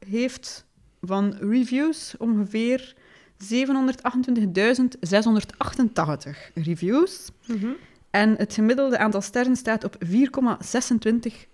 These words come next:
Speaker 1: van de vijf.
Speaker 2: Maar wel vrees schoon, hè. Allee,
Speaker 1: Dat
Speaker 2: dat
Speaker 1: is
Speaker 2: is wel
Speaker 1: echt zot. Ja.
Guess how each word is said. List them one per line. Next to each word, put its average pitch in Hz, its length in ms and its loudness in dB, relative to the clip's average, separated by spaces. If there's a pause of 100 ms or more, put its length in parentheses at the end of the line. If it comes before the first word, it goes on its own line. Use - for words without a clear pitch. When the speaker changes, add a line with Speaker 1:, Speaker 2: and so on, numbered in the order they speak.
Speaker 1:
van 185 220 -4
de 160 80 -2
vijf. 165 600 -4
Speaker 2:
Maar 214 200 0
wel 208 200 2
vrees 202 220 -4
schoon, 196 300 -6
hè. 196 140 -6
Allee, - 160 -2
Speaker 1:
Dat 185 80 6
Speaker 2:
dat 190 80 0
Speaker 1:
is 185 60 2
Speaker 2:
is - 60 -4
wel 214 120 0
Speaker 1:
echt 202 520 2
zot. 185 680 -6 (220)
Ja. 165 300 -2